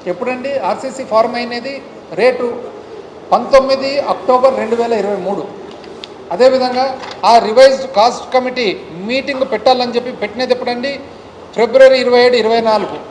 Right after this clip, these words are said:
ఆ తర్వాత ఫైనల్గా ఎట్టకేలకు ఆ రివైజ్డ్ కాస్ట్ కమిటీ మీటింగ్ ఎప్పుడు జరిగిందండి? ఇరవై ఏడు ఫిబ్రవరి రెండు వేల ఇరవై నాలుగు అయిన తర్వాత, అప్పుడు పదమూడు అక్టోబర్ రెండు వేల ఇరవై మూడు,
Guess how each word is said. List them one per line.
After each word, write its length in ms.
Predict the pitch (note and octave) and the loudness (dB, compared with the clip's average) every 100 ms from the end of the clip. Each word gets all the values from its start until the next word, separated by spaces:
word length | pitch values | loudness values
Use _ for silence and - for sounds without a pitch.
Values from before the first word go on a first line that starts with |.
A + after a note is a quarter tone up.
| - - - - | -20 -20 -20 -6
ఆ 120 | F#3+ A3 | 0 2
తర్వాత 540 | G#3+ A#3 B3+ B3+ C4 | 2 0 2 2 0
ఫైనల్గా 480 | G3+ B3 C#4 C4+ A#3 | -2 0 2 2 0
ఎట్టకేలకు 840 | F#3+ F#3+ C4+ B3+ A#3+ A3 A3+ C#4+ C#4 - - F#3 | -2 -2 -4 -2 -2 -2 -2 -4 -6 -12 -10 -2
ఆ 160 | A3 | 0
రివైజ్డ్ 640 | G#3+ G3+ B3+ C4 B3+ B3+ - | 0 -4 -4 -4 -8 -14 -6
కాస్ట్ 360 | G3+ A#3+ - | -4 -4 -6
కమిటీ 420 | A#3+ A#3 A#3 A#3+ B3 - - - | -6 -6 -8 -12 -14 -18 -20 -8
మీటింగ్ 360 | G3+ C4 C4+ | -6 -4 -2
ఎప్పుడు 220 | A#3 - A3+ | 0 2 2
జరిగిందండి? 460 | B3 A#3+ A#3+ B3 | 0 -2 -6 -8
ఇరవై 380 | C4+ G#3 A#3+ B3 | -10 -4 -2 -2
ఏడు 160 | B3+ B3+ | -2 -4
ఫిబ్రవరి 540 | A3 G#3 A#3+ B3 A#3+ | -6 -2 -2 -2 -6
రెండు 200 | G#3 G#3+ | -6 -2
వేల 220 | A3+ A3+ | -2 -2
ఇరవై 260 | A#3 G3+ G#3 | -2 -4 -6
నాలుగు 560 | F3+ G3 F3+ - - - - - | -8 -10 -10 -16 -20 -20 -14 -6
అయిన 240 | F#3+ A#3+ | -6 -2
తర్వాత, 560 | A3 G3 F#3 G3 C#4 C4 - - - | -2 2 2 2 0 -2 -10 -12 -6
అప్పుడు 420 | E3+ A#3+ A#3+ D4 - - - - - - - - - - - F3+ | -4 -2 0 -2 -6 -16 -18 -20 -20 -20 -20 -20 -20 -20 -8 -4
పదమూడు 460 | F#3+ B3 D4 D4 | -4 0 2 2
అక్టోబర్ 720 | D4+ C4 G#3 - C4 B3+ C#4 | 0 -2 -4 0 2 4 4
రెండు 200 | A#3 A#3 | 2 -4
వేల 220 | A#3+ A#3+ A#3+ | 0 0 2
ఇరవై 260 | A3 A3 | 0 -2
మూడు, 320 | F#3+ A3 G3 | -2 0 0